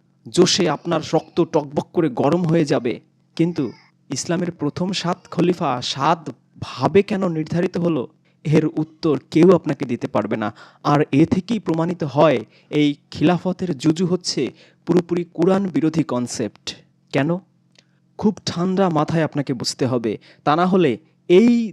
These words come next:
ধর্ম ব্যবসায়ীদের খপ্পরে পড়তে আপনার দু মিনিটও লাগবে না। দেখুন, ইসলামের প্রথম খলিফা আবু বকর কিভাবে নির্ধারিত হয়েছেন? তাকে কি আল্লাহ নির্ধারণ করেছেন, নাকি আল্লাহ রাসূল? কেউ না।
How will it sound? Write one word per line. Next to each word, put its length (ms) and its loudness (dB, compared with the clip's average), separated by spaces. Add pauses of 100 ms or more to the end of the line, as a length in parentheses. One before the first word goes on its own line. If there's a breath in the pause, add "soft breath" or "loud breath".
ধর্ম 420 2
ব্যবসায়ীদের 500 0
খপ্পরে 540 -2
পড়তে 460 -4 (240 soft breath)
আপনার 320 -4
দু 280 0
মিনিটও 400 -2
লাগবে 320 -8
না। 220 -12 (460)
দেখুন, 420 -2 (360)
ইসলামের 340 -4
প্রথম 380 -2
খলিফা 360 -2
আবু 140 0
বকর 260 -2
কিভাবে 400 -4
নির্ধারিত 420 -4
হয়েছেন? 420 -4 (300 soft breath)
তাকে 200 -4
কি 240 -10
আল্লাহ 280 0
নির্ধারণ 400 -2
করেছেন, 540 -4 (380)
নাকি 200 -2
আল্লাহ 180 0
রাসূল? 460 -4 (360)
কেউ 160 6
না। 340 -6